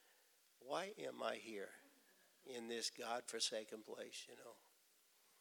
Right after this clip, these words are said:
But I, the Lord came in that room and ministered to me in such a phenomenal way. So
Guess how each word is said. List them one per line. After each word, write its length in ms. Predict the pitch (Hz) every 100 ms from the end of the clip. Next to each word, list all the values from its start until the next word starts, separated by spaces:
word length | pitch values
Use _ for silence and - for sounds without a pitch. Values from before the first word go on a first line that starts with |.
| - - - - - -
But 260 | 113 113 - - - - - - - 127
I, 140 | 127 113 127
the 100 | 120
Lord 340 | 123 120 113
came 260 | - 117 113
in 120 | 110
that 180 | 110 117
room 300 | 117 113 113
and 140 | 110
ministered 520 | 113 113 107 - 113 -
to 160 | 117 123
me 80 | 110
in 80 |
such 340 | 107 131 117 -
a 200 | 113 117 - - - - - - - -
phenomenal 720 | 120 113 110 113 113 120 110
way. 300 | 110 107 107 -
So 440 | - - 123 113